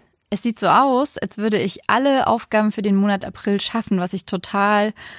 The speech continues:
äh, faszinierend finde, weil auch wenn ich's schon reduziert hatte, es ist trotzdem noch eine Menge und es sind auch einige Sachen dazugekommen, die jetzt sehr wichtig waren. Mm,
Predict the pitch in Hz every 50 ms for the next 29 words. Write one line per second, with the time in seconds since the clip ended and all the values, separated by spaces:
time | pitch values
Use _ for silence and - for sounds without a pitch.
0 | - - - _ _ _ - 202 202 - - 233 - - 254 226 233 254 285 285
1 | 247 233 226 226 - - 196 202 214 220 233 240 220 190 202 190 190 190 190 190
2 | 196 190 - - - - 196 - 214 208 208 208 208 202 - - - - - _
3 | _ _ _ _ _ _ - - - 240 262 285 262 254 214 214 202 - - -
4 | 254 269 - - 262 254 233 - 262 254 247 - - _ - 185 - 196 - -
5 | - 240 233 - 233 220 226 214 - 202 202 196 196 196 208 220 240 262 240 220
6 | 214 - - 214 208 - 214 202 - - 220 220 214 208 208 196 202 - 208 202
7 | 190 185 - 254 226 226 226 - - 220 208 208 202 185 196 196 175 - - -
8 | - 190 180 190 226 - - - 220 - - 214 214 220 226 240 262 - - -
9 | - - - - - - _ _ _ _ _ _ _ - 220 214 214 214 214